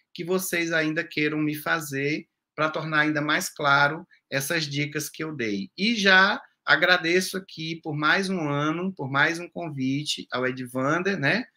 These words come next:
Na pessoa de quem eu agradeço toda a equipe aqui da Semana de Metodologia e Produção Científica, ok? Então, muito obrigado, espero ter contribuído.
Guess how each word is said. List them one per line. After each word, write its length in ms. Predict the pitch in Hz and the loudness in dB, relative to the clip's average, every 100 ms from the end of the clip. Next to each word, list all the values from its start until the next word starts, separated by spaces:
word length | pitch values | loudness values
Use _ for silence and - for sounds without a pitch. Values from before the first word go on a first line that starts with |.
| _ _ _ | _ _ _
Na 120 | 131 | -2
pessoa 360 | 127 147 - 147 | 0 -2 0 -2
de 120 | 135 | -2
quem 160 | 135 143 | -2 2
eu 80 | 147 | 4
agradeço 580 | 143 135 139 139 - - | 4 2 2 -2 -4 -2
toda 320 | 196 240 220 | 0 2 2
a 100 | 196 | 2
equipe 480 | 185 - 175 170 165 | 0 -6 -6 -4 -6
aqui 260 | - 160 | -6 -6
da 120 | 151 | -4
Semana 720 | 147 160 151 127 127 131 143 - _ - _ | -4 -4 -4 -2 -2 -2 -4 -8 _ -20 _
de 100 | 117 | -2
Metodologia 680 | 127 127 131 131 135 127 135 | 0 0 -2 -2 -2 -2 -4
e 80 | 135 | -4
Produção 380 | 135 127 139 135 | -4 -4 -6 -8
Científica, 680 | 143 147 143 127 - _ _ _ | -6 -6 -6 -10 -12 _ _ _
ok? 340 | - 127 160 | -2 0 2
Então, 320 | 233 - 139 | -2 -2 -2
muito 200 | 143 147 | 0 -2
obrigado, 580 | 160 165 180 139 143 151 | -4 -4 4 6 8 6
espero 480 | 151 - 143 139 147 | 0 0 4 4 2
ter 400 | - 143 151 196 _ _ _ _ | -4 -2 -2 -6 _ _ _ _
contribuído. 720 | 143 143 160 160 180 104 - | -4 -2 -2 0 0 0 -4